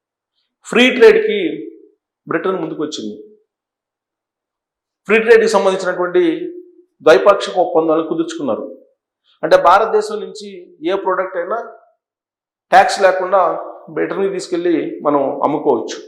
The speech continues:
అలాగే బ్రిటన్లో తయారైనటువంటి ఏ వస్తువునైనా ట్యాక్స్ లేకుండా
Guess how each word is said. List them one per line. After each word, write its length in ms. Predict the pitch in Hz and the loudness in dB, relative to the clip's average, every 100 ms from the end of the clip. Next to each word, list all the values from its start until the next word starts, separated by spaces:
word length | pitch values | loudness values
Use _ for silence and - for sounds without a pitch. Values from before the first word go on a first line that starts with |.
| - _ _ _ - | -20 _ _ _ 2
అలాగే 320 | 180 196 180 156 - - - _ _ - | 4 4 2 0 -6 -14 -20 _ _ -6
బ్రిటన్లో 500 | 135 175 220 220 220 196 190 - - - - - | -2 4 6 8 8 6 2 -6 -12 -20 -8 4
తయారైనటువంటి 760 | 170 190 196 190 190 165 165 | 6 6 4 0 -6 -8 0
ఏ 40 | 185 | 4
వస్తువునైనా 600 | 208 208 208 196 180 202 | 6 4 0 0 -2 -4
ట్యాక్స్ 380 | - 170 170 175 | -2 -2 -2 -4
లేకుండా 520 | 160 170 165 214 | -4 -4 -4 -4